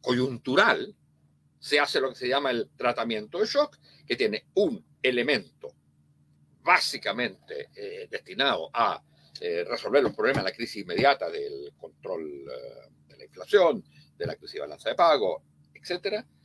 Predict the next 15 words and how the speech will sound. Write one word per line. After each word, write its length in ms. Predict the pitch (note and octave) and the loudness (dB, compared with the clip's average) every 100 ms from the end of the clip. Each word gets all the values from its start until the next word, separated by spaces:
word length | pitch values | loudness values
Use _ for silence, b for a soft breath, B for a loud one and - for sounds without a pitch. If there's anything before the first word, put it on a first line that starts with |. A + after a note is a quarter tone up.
| _ | _
y 100 | - | -8
por 240 | - F#3 G#3 | -2 2 4
otro 220 | B3 E3 | 4 4
lado 260 | D#3 E3 D#3+ | 6 4 2
que 100 | - | -4
sienta 300 | B2 A2+ G2+ | -4 -4 -4
las 140 | - | -2
bases 440 | A2 - C3+ - _ b b b _ | -6 -4 -10 -10 _ b b b _
de 140 | _ G#2 | _ 2
un, 360 | G2+ A2+ A#2+ - _ _ _ _ _ | 2 0 -4 -10 _ _ _ _ _
eh, 580 | G2 F2+ E2+ E2 D#2+ D2+ | -4 -2 -2 -2 -2 -6
modelo 840 | D#2 F2 G2+ G#2+ A#2+ A2 G#2+ G#2+ - | -8 -2 6 10 10 10 8 4 -2
de 200 | - G2+ | 2 2
largo 560 | F#2+ G#2+ G#2 F#2 G#2 - | 4 2 2 4 2 2
plazo 600 | - F#2+ F#2 - G#2 | -4 0 0 -2 -10